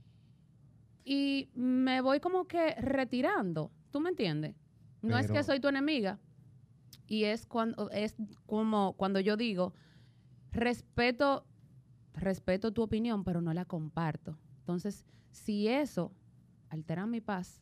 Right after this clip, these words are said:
Speaker 1: pues no, o sea, no,
Speaker 2: Claro.
Speaker 1: no es funcional.
Speaker 2: Si vamos, si partimos de ahí, de, de manera consciente, ¿qué me costó mi paz en tiempos atrás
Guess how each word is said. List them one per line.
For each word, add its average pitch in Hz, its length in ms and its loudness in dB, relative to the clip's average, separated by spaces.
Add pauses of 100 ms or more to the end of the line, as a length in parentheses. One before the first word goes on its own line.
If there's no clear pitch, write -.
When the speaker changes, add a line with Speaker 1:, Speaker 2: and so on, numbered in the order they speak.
(840)
Speaker 1:
pues 165 160 -4
no, 196 260 -6 (140)
o - 20 -20
sea, 165 220 -10
no, 165 360 -6
Speaker 2:
Claro. 104 360 0
Speaker 1:
no 185 100 -2
es 185 80 0
funcional. 175 560 -2
Speaker 2:
Si 135 240 8
vamos, 139 360 4
si 151 100 2
partimos 143 520 2
de 156 120 2
ahí, 123 420 0
de, 117 380 2 (320)
de 127 120 2
manera 127 300 2
consciente, 120 720 0 (240)
¿qué 127 160 4
me 143 220 4
costó 131 380 2
mi 143 100 4
paz 110 460 -4
en 120 200 -6
tiempos 117 400 -4
atrás 101 460 -6